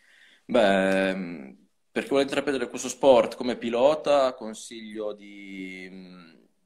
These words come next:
di provare ad andare, andare forte, di non partecipare alle gare solo per fare numero. Che se ci provi ad andare forte, capisci se puoi fare buoni risultati.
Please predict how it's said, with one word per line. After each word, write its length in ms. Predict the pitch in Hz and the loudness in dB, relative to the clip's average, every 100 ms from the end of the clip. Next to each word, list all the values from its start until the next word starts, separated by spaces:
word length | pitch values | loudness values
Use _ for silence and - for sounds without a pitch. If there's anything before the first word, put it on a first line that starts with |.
| _ | _
di 220 | - 113 | -10 -6
provare 400 | 117 117 120 131 | -2 6 8 8
ad 60 | 127 | 4
andare, 640 | 110 110 107 101 101 - _ | 0 0 -2 -4 -10 -20 _
andare 300 | 110 107 107 | -10 -6 -6
forte, 440 | - 95 92 92 98 | -8 -8 -8 -8 -12
di 80 | |
non 140 | 107 107 | -12 -10
partecipare 560 | 104 107 98 110 101 | -12 -12 -14 -4 -2
alle 140 | 104 104 | -2 -2
gare 260 | 107 107 | 0 0
solo 220 | 101 101 98 | -2 -10 -14
per 120 | - | -14
fare 220 | 98 92 | -12 -12
numero. 360 | 92 90 87 _ _ _ _ | -14 -18 -18 _ _ _ _
Che 140 | _ 98 | _ -12
se 160 | 95 | -10
ci 140 | 107 107 | -12 -4
provi 180 | 123 127 | 0 0
ad 60 | |
andare 240 | 123 110 107 | 2 2 2
forte, 640 | 127 147 156 156 135 110 | 4 4 4 0 -6 -8
capisci 520 | 120 - 110 98 117 | -10 -14 -14 -12 -14
se 840 | 110 - 104 101 98 95 92 92 90 | -14 -10 -8 -8 -8 -8 -8 -10 -10
puoi 140 | 98 | -12
fare 260 | 98 101 98 | -8 -6 -4
buoni 220 | 95 95 | -6 -8
risultati. 680 | 92 92 90 90 87 - | -10 -14 -8 -4 -4 -6